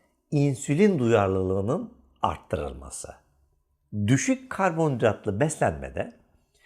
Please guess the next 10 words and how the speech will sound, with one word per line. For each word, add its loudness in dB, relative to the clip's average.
insülin 0
duyarlılığını 2
arttığı 0
görülür. -12
İnsülin -2
vücuttaki 0
hücrelere 0
glikozun 2
alınmasını -6
sağlar. -12